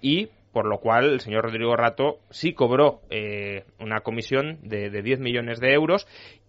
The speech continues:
y eso no está claro cómo lo ha regularizado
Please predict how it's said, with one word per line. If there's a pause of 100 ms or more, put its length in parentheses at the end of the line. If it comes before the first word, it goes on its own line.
(180)
y
eso
no
está
claro
cómo
lo
ha
regularizado